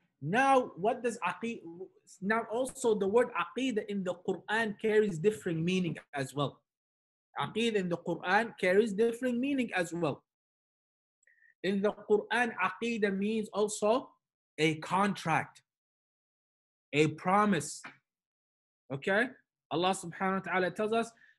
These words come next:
"Ya ayyuhalladhina amanu awfu bil uqud." O you who believe, fulfill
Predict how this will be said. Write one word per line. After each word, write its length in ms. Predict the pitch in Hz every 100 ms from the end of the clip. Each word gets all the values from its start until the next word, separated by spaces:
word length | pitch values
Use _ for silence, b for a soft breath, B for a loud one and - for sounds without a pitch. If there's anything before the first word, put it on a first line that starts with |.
| -
"Ya 280 | 170 214 214
ayyuhalladhina 960 | 196 202 214 202 208 196 190 214 202 202
amanu 400 | 208 220 220 -
awfu 760 | 196 233 190 - 214 240 240 196
bil 240 | 196 180
uqud." 680 | 147 160 156 185 180 160 143 -
O 160 | - 214
you 220 | 208 208
who 160 | 202 202
believe, 420 | 175 214 233 147 _ _ _ _ _ _ _ _
fulfill 600 | 147 143 139 - 214 139